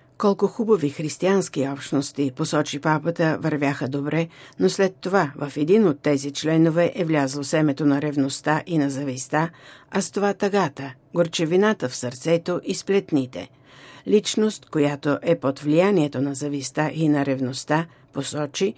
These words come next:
убива, както казва апостол Йоан: "Който мрази своя брат, той е убиец." Ревнивият, завистливият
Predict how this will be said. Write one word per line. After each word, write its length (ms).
убива, 480
както 360
казва 520
апостол 560
Йоан: 360
"Който 340
мрази 360
своя 380
брат, 380
той 200
е 60
убиец." 640
Ревнивият, 840
завистливият 920